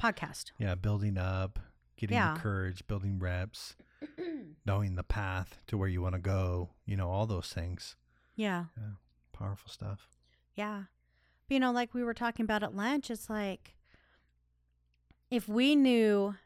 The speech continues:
Speaker 1: where we would be today, six months ago,
Speaker 2: Mm-hmm.
Speaker 1: yeah, I'd make the same choice.
Speaker 2: Yeah.
Speaker 1: I didn't know I was making that choice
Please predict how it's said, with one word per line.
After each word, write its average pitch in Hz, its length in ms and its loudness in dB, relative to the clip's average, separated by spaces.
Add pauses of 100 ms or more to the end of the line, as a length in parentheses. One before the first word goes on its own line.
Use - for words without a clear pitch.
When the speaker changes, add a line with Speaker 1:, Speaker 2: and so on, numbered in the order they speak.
(220)
Speaker 1:
where 208 240 4
we 208 100 2
would 196 200 0
be 196 160 0
today, 156 640 0
six - 260 -6
months 185 320 -2
ago, 247 320 0 (100)
Speaker 2:
Mm-hmm. 101 260 -4 (460)
Speaker 1:
yeah, 233 180 2
I'd 180 100 0
make 180 200 -2
the 180 80 -10
same 165 220 -4
choice. 156 500 -6 (100)
Speaker 2:
Yeah. 87 240 -2 (1200)
Speaker 1:
I 277 80 8
didn't 247 260 4
know 240 400 6
I 247 100 8
was 196 160 4
making 170 340 -2
that - 180 -8
choice - 560 -12